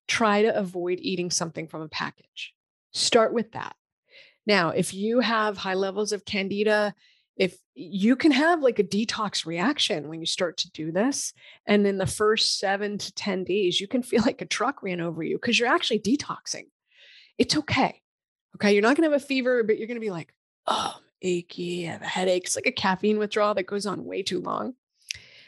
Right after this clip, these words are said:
and it'll pass. Just keep going, okay? And then another thing I would say is get your greens in. You know, the cruciferous vegetables are fantastic for managing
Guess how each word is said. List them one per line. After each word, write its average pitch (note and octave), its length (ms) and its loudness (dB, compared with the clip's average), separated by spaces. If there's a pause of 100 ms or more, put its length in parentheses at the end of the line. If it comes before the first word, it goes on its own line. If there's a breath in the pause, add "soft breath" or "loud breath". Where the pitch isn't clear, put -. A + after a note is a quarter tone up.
(120)
and C4 140 2
it'll C#4+ 160 0
pass. - 540 -4 (540)
Just - 220 2
keep A3 200 -2
going, - 340 -4 (280)
okay? G#3 320 -6 (840 loud breath)
And A3+ 200 6
then A#3+ 220 4
another B3+ 400 2
thing G#3+ 200 -2
I G3 40 0
would G3 140 -2
say F#3 280 0
is F3+ 360 -2 (640)
get A#3 160 4
your A3 120 0
greens F3+ 480 -2
in. - 180 -12 (920)
You F3+ 100 0
know, F3 80 0
the F3+ 120 -2
cruciferous G3+ 600 0
vegetables F#3 500 0
are F3 80 -6
fantastic F#3 640 0
for F#3 140 -4
managing F3+ 640 -2